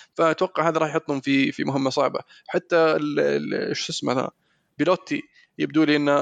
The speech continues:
روما، آه، دخلوا على الخط وسبقوهم إنهم يخطفون بيلوتي،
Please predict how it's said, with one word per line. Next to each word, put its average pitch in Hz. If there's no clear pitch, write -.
روما، 160
آه، -
دخلوا 151
على 139
الخط -
وسبقوهم 139
إنهم 131
يخطفون 139
بيلوتي، 131